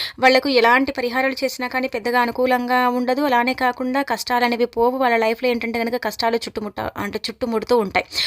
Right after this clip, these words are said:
అలా చుట్టుముట్టినప్పుడు ఏంటంటే గనక ఇబ్బంది పడతారు, బాధపడతారు, ఏం చేయాలో అర్థం కాదు, ఎవరికి చెప్పుకునే అంత ఇది ఉండదండి. నిజం చెప్పాలంటే ఇప్పుడు రోజులు ఎలా అయిపోయాయి అంటే గనక ఒకరు బ్రతుకుతున్నారనుకోండి, చూసి ఓర్వలేరు, వాళ్ళని ఇబ్బంది పెడతారు, దిష్టి పెడతారు, వాళ్ళు పాడైపోవాలని కోరుకుంటారు, కానీ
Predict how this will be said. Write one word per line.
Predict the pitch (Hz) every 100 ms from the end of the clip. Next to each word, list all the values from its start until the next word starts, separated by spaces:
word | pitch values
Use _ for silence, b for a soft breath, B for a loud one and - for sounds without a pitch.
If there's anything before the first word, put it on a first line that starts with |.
| B B
అలా | 233
చుట్టుముట్టినప్పుడు | 247 233 - 262 269 262 254
ఏంటంటే | 240 233 233
గనక | 226 226
ఇబ్బంది | 254 196 226 220
పడతారు, | 202 190 196
బాధపడతారు, | 196 208 220 220 196 202 196
ఏం | 208 208 214 220
చేయాలో | 220 220
అర్థం | 208 208
కాదు, | 202 196
ఎవరికి | 214 214 269 285
చెప్పుకునే | - 240 262 277 269
అంత | 247 240
ఇది | 233 262
ఉండదండి. | 247 220 208 214
నిజం | 214 240
చెప్పాలంటే | 233 - 214 208 202 208 B B B -
ఇప్పుడు | 240 240
రోజులు | 233 247 262
ఎలా | 240
అయిపోయాయి | 233 233 233 220
అంటే | 214 220
గనక | 220 233
ఒకరు | 220 226
బ్రతుకుతున్నారనుకోండి, | 214 214 226 226 220 208 202 202 190 -
చూసి | 214 214
ఓర్వలేరు, | 202 190 185 190 185 -
వాళ్ళని | 208 202
ఇబ్బంది | 202 208 208
పెడతారు, | - 185 185 180
దిష్టి | 160 - -
పెడతారు, | 214 196 196 196
వాళ్ళు | 196 208 -
పాడైపోవాలని | 208 214 247 269 262 240 247 254
కోరుకుంటారు, | 240 226 220 214 214
కానీ | 226 247